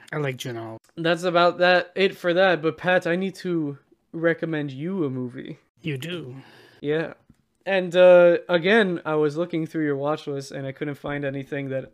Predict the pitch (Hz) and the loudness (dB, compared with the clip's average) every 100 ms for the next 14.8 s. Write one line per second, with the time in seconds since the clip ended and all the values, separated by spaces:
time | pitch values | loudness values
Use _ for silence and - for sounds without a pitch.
0 | _ 147 147 139 139 139 - 143 135 131 | _ -4 -4 -4 -6 -8 -10 -8 -8 -8
1 | 131 131 135 135 131 127 - _ _ _ | -10 -10 -8 -8 -8 -12 -16 _ _ _
2 | _ _ - - 233 240 240 233 208 226 | _ _ -4 4 6 6 6 4 2 0
3 | 240 262 269 247 214 180 180 202 - 175 | -2 -2 0 2 4 2 2 -2 -2 -2
4 | 226 220 160 208 214 190 170 175 170 175 | 0 0 0 -4 0 2 2 2 -2 -2
5 | 156 175 170 170 170 - - 156 156 147 | -2 -2 0 0 0 -6 -6 -2 0 0
6 | 139 160 165 170 180 175 175 170 - 156 | -2 0 0 0 -2 -4 -2 -6 -10 -8
7 | 151 147 139 143 _ _ - 143 196 165 | -6 -6 -8 -14 _ _ -10 -6 -2 0
8 | 170 175 175 156 156 160 165 165 175 175 | 0 0 0 0 0 0 2 2 0 -2
9 | 175 185 180 175 226 220 226 294 - _ | -2 0 0 2 4 4 2 -8 -14 _
10 | - 165 165 202 220 196 196 196 190 175 | -10 -2 0 2 2 2 2 0 -2 0
11 | 175 175 165 160 135 165 170 165 160 151 | 0 0 0 -2 2 2 2 0 -2 -2
12 | 147 - 143 139 139 143 - 156 151 151 | -6 -6 -6 -4 -6 -10 -4 0 0 0
13 | 175 226 190 208 190 180 175 175 - 208 | -2 -4 0 2 4 2 0 -6 -6 0
14 | 208 170 165 180 190 196 196 196 | 0 2 0 0 -2 -4 -4 -8